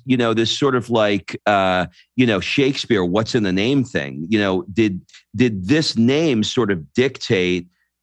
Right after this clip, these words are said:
how you wound up in your life? I mean, this is, we're, we're gonna get into that, but I wanna, I wanna let people know sort of your, your chronology a little bit. So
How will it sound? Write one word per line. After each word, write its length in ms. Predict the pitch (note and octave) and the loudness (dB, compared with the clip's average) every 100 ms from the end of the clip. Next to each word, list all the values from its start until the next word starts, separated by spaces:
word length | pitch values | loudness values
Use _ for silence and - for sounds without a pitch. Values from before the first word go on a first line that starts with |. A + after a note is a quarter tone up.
| - | -8
how 480 | - - C3 C3 A#2+ | -4 0 2 2 2
you 280 | G#2 A2 G#2+ | 2 2 2
wound 460 | G#2 G2+ G2+ F2+ | 0 0 -2 0
up 240 | A2 C#3+ A2 | 0 0 -2
in 100 | E2+ | -2
your 160 | D#2+ | -2
life? 380 | C#2+ B1 B1 - | -6 -8 -10 -4
I 60 | F#2+ | 0
mean, 100 | G2+ | 0
this 180 | A2 A#2 | 0 -2
is, 180 | G2 - _ | -4 -8 _
we're, 120 | B2+ | -2
we're 140 | A#2+ C3 | 0 0
gonna 140 | C#3 | 2
get 180 | B2 A2+ | 2 2
into 300 | B2 B2+ A2 | 0 0 -2
that, 240 | F2+ D#2+ - | -2 -2 0
but 80 | |
I 60 | A#2 | 0
wanna, 320 | C#3 G3 F#3+ - _ _ | 2 0 -4 -10 _ _
I 60 | C3 | 0
wanna 260 | D#3 G#3+ | 2 0
let 400 | F#3 C3+ B2 - | 2 2 0 -4
people 460 | - B2 A2+ A2+ G#2 | -2 0 0 0 0
know 280 | G#2 G#2 F#2+ | 0 0 -2
sort 300 | - A2 F#2+ | -2 -2 -2
of 140 | D#2 | -2
your, 440 | F#2 F2+ E2+ E2+ D2+ _ _ - | -2 0 0 -2 -4 _ _ -2
your 320 | G2 F#2 - - | 0 0 -4 -12
chronology 1040 | - G#2+ F#2 F2+ F2 F2 D#2 D#2 C2+ C2+ | -2 0 0 0 0 -2 -4 -8 -8 -8
a 60 | F2 | -4
little 320 | E2+ E2 D2+ | -2 -2 -4
bit. 220 | C#2 A#1 | -8 -10
So 280 | - A#2 G2+ | -2 0 0